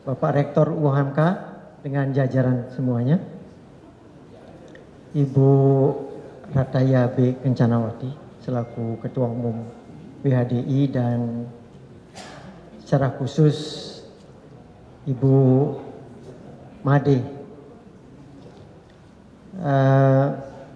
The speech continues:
dalam forum ini, eh, persoalannya tadi sudah dikemukakan, Ibu Made sudah menyatakan sesuatu, dan tentu kami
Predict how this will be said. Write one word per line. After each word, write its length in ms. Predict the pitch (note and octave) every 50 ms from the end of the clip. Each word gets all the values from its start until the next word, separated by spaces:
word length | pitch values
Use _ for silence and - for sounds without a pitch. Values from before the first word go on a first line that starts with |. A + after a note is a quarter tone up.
| - - - - - - - - - - - - - - - - - - - - - - - - F#3+ G3 F3 D#3+
dalam 320 | D3 C#3 C#3+ D3 D3 C#3+
forum 320 | C#3+ D3 D3+ D3 D3+ D3+ C#3+
ini, 400 | C3+ C#3 C#3+ D3 D#3+ F3+ G#3 - - - - - - - - - - - - _ _ _ _ _ _ _ _ _ _ _ - - - - - - - - - _ - - -
eh, 400 | C3+ B2+ C3 B2+ C3 C3 C3 B2 - - -
persoalannya 720 | C3+ B2 - D#3+ D3 - D3+ C#3 C#3+ C#3 C3+ C#3 D3 C#3+ C#3 C#3+
tadi 160 | C3+ B2 B2+
sudah 240 | - - B2 B2+ B2
dikemukakan, 960 | A#2+ B2 B2 B2 B2 A#2+ - B2 A2+ - - C3+ C3+ C3+ C3+ C#3 C#3+ C3 A2
Ibu 80 | A2+ A2+
Made 320 | - A#2+ A2+ A2 A#2+ A#2
sudah 240 | - D3+ - A#2+ A2+
menyatakan 560 | A#2+ A#2+ B2+ C3 C3 C3 B2 - B2+ A2+ -
sesuatu, 800 | - C3 - C3+ B2+ A#2 A2+ - - C3+ B2+ C3 C#3 C#3+ D3 C#3+ - - - - - - - - - - - - - - - - - -
dan 480 | C#3+ C#3+ C#3+ C3+ C3+ C3+ C3+ C#3 C#3+
tentu 720 | - E3+ F3 F#3 - F#3+ E3 D#3+ D3+ D#3 G3 - - - - - - - - - - - - - - - _ _ - - _ - - -
kami 760 | - - C#3+ C#3+ C#3+ D3 D3+ D#3 E3 E3+ F3 F3+ F3+ F3+ F3